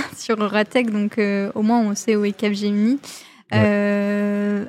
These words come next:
Speaker 1: après, euh, le fait que, qu'on ait notre propre bâtiment, euh, on peut aussi faire nos propres événements, euh, dans le bâtiment. Donc ça, c'est vrai que c'est, c'est super.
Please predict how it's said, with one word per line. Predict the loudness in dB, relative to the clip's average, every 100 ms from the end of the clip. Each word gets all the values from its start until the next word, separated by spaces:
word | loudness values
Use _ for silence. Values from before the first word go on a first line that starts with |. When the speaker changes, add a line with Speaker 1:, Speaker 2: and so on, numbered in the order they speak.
| -2
Speaker 1:
après, | -2 -2 -2 2 4
euh, | 4 2 2
le | 0
fait | 0 -2
que, | -2 0 2 2
qu'on | 0 0
ait | 2
notre | 2 0
propre | -2 -4 -2
bâtiment, | -2 0 -2 0 2 4 2 -2 -10 -20 _ 0
euh, | 2 2 0
on | 0
peut | 2
aussi | 0 0
faire | 0 2
nos | 2
propres | 0 -2 0 0 2
événements, | 2 2 4 4 2
euh, | 2 0 0
dans | 0
le |
bâtiment. | 0 0 0 2
Donc | 2 0
ça, | -2
c'est | -4 -2
vrai | -4
que | -2
c'est, | -2 0
c'est | -2 -6
super. | -8 -4 -2 -2